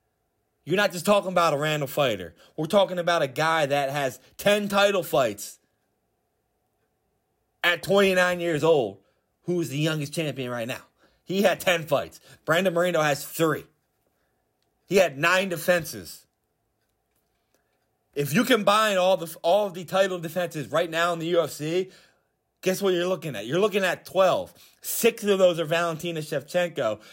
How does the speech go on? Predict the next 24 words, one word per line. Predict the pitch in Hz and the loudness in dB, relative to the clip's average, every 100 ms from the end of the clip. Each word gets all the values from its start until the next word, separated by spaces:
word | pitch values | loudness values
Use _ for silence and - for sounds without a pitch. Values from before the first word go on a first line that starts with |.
| 151 | -14
and | 127 151 | -6 -4
then | 175 | 0
you | |
got | 180 151 - | 0 -2 -4
two | - 196 | -2 2
other | 175 151 | 2 2
fighters | - 170 147 | 0 2 0
that | 139 131 | -2 -2
have | 147 131 | -4 -6
defended | 117 156 147 113 | -8 -8 -8 -6
belts. | 135 127 - - _ _ _ _ _ _ _ _ _ _ | -2 -2 -4 -20 _ _ _ _ _ _ _ _ _ _
Jon | 196 196 | 0 2
Jones, | 170 185 156 - | 0 -2 -2 -4
at | 175 - - | -4 -4 -2
that | 170 143 | -2 2
age, | 170 185 151 107 - - _ _ _ - | 2 2 0 -6 -10 -20 _ _ _ -2
has | 220 165 | 0 0
had | 208 190 151 180 156 - | 0 0 -4 -16 -16 -10
nine | 131 165 190 202 | -2 2 2 0
defenses. | 190 175 196 185 120 90 - _ _ _ _ _ _ _ _ _ _ _ _ _ _ _ - | -4 0 0 0 -6 -12 -14 _ _ _ _ _ _ _ _ _ _ _ _ _ _ _ -8
He's | 160 | -8
twenty-six | - 214 254 247 - 226 214 - - _ _ - | -4 2 4 2 -2 -2 -2 -4 -16 _ _ -6
and | 170 156 | -4 0
one. | 170 151 | 2 2